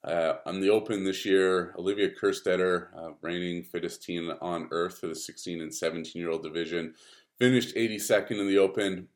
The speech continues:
uh, and then sixteen-year-old, uh, Lucy McGonigal, who's the reigning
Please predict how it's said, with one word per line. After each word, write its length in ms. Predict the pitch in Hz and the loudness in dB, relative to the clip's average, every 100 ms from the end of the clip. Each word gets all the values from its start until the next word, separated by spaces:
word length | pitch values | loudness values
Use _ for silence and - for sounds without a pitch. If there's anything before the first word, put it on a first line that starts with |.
| 85 92 | -20 -16
uh, 80 | 90 | -8
and 180 | 95 92 | -6 -4
then 300 | 90 90 90 | -2 -2 -2
sixteen-year-old, 1080 | 87 123 - - 104 98 92 92 92 92 90 - - - | -4 -6 -8 -6 -2 0 2 4 4 2 -2 -12 -20 -4
uh, 100 | 87 | 0
Lucy 400 | 82 92 - 92 | 0 0 -4 -4
McGonigal, 500 | 85 101 104 104 101 | 0 0 0 0 0
who's 200 | 92 90 | 0 -4
the 100 | 90 | -4
reigning 600 | 87 85 87 85 82 85 | -4 -2 -2 -4 -6 -10